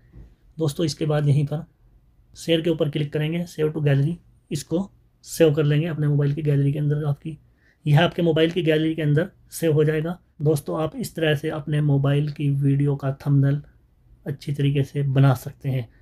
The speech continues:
उम्मीद है आपको thumbnail पसंद आया होगा, वीडियो अच्छी लगी होगी।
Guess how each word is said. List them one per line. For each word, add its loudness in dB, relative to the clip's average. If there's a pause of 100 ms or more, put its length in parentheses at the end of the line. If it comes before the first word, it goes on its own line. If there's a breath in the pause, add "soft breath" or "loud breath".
(160 soft breath)
उम्मीद 2
है 2
आपको -2 (320)
thumbnail 4
पसंद -2
आया 0
होगा, -2 (300 soft breath)
वीडियो 2
अच्छी -2
लगी 0
होगी। -2